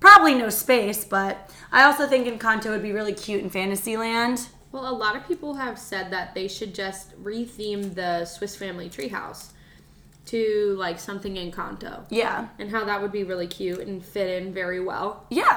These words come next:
Speaker 1: I think it'd be adorable. And also, I, so we were at Hollywood Studios the other day, and we were, of course, we were all talking about D twenty-three,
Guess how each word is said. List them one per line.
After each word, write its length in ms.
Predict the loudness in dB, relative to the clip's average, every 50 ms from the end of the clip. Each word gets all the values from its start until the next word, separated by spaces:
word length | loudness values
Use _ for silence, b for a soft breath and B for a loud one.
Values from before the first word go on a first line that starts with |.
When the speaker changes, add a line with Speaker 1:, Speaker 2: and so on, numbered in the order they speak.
| 2 0
Speaker 1:
I 120 | 0 2 2
think 100 | 2 2
it'd 80 | 2 2
be 100 | 2 2
adorable. 600 | 2 2 2 2 2 0 0 0 -2 -4 -6 B B B B B B B B 0
And 100 | 6 8
also, 400 | 8 8 8 6 6 6 6 8
I, 360 | 8 6 6 6 6 2 2 -2 -6
so 220 | -2 2 2 2
we 160 | 4 2 4
were 80 | 6 6
at 80 | 6 6
Hollywood 320 | 6 4 4 4 2 0
Studios 300 | 0 2 2 2 2 2
the 80 | 0 0
other 140 | 2 2
day, 280 | 2 2 2 4 4 4
and 180 | 4 2 0 0
we 120 | 0 0
were, 60 | 0 0
of 120 | -2 -2
course, 260 | -2 -2 -2 -2 -4
we 60 | -4
were 80 | -2 -2
all 80 | 0 0
talking 160 | 0 -2 -2
about 100 | -2 -4
D 60 | -4
twenty-three, 380 | -4 -6 -6 -4 -4 -2 -4